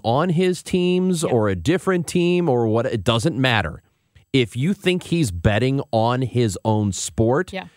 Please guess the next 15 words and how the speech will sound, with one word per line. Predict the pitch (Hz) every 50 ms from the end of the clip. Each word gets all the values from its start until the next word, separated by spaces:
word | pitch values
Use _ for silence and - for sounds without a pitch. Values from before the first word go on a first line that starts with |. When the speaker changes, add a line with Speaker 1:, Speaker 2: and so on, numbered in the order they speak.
| _ _ _ _ _ _ _
Speaker 1:
you're | 101 113 131 151 170
going | 156 123 151 151 147 143 127
to | 117 113
doubt | 87 82 80 - 127 127 123 120 113 -
whether | 110 104 120 123 110 127 123
or | 123 110
not | 107 110 107 104 95
what | 90 101 113 107 - -
you're | 123 104
watching | 90 92 98 101 104 - - 110 101
on | 98 95 95 90
the | 82
field | - - - 131 117 107 98 95 87
is | 87 87 85 -
true. | - - 214 208 131 87